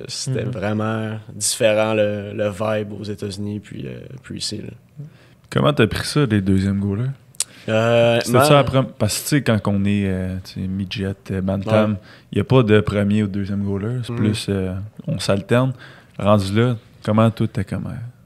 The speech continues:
Speaker 3: t'as-tu
Speaker 1: Euh, honnêtement, j'ai vraiment aimé ça, être deuxième goaler. <laughs> Pas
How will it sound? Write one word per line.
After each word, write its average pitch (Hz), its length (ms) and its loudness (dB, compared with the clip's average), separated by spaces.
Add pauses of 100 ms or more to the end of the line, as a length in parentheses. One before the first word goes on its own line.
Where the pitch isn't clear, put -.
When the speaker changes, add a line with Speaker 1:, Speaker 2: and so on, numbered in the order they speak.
(140)
Speaker 3:
t'as-tu 117 260 2
Speaker 1:
Euh, 127 480 2 (1040)
honnêtement, 113 360 4
j'ai 110 180 -2
vraiment 120 340 4
aimé 123 180 2
ça, 131 160 2
être 120 60 -2
deuxième 110 340 -6
goaler. 110 240 -2
<laughs> 151 1300 6
Pas 202 280 8